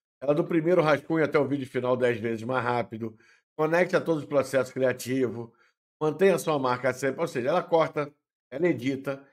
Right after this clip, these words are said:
ela mexe com som, ela dubla, ela transforma, é, artigos pra blogs,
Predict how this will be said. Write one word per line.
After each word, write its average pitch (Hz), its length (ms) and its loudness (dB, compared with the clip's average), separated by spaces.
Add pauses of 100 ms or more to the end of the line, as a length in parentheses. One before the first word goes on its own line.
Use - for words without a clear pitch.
(180)
ela 165 180 2
mexe 151 280 -4
com 139 100 -6
som, 127 500 -2 (160)
ela 175 240 4
dubla, 131 560 0 (160)
ela 165 200 2
transforma, 139 800 -2 (420)
é, 104 460 4
artigos 135 640 -2
pra 123 140 0
blogs, 127 600 2